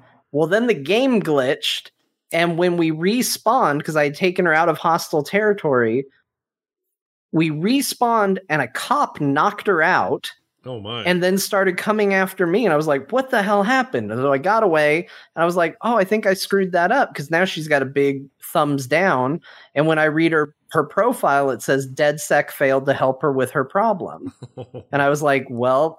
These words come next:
Speaker 1: okay, I guess that's it. I'm never gonna be able to get this person on my team." And then another one of those moments running around on the street, and I saw somebody trying to,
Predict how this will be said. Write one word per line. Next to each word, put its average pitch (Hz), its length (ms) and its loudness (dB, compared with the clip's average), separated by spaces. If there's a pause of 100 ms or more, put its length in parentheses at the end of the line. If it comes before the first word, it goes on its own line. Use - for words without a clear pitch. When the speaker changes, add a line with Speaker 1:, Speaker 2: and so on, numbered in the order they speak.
Speaker 1:
okay, 175 460 -2
I 117 80 -4
guess 135 200 0
that's 143 220 0
it. 175 220 0
I'm 131 120 -2
never 127 240 0
gonna 127 160 2
be 127 140 0
able 123 160 -2
to 127 80 -4
get 127 140 -4
this 127 120 -6
person 135 360 -2
on 131 100 0
my 131 160 0
team." 131 460 -2 (420)
And 147 180 0
then 156 120 2
another 151 340 2
one 160 200 2
of 165 80 2
those 165 220 2
moments 165 480 0
running 147 320 2
around 147 280 2
on 147 140 2
the 143 60 0
street, 196 380 -2
and 143 80 -2
I 135 80 2
saw 139 220 0
somebody 143 420 -2
trying 147 440 -2
to, 139 540 0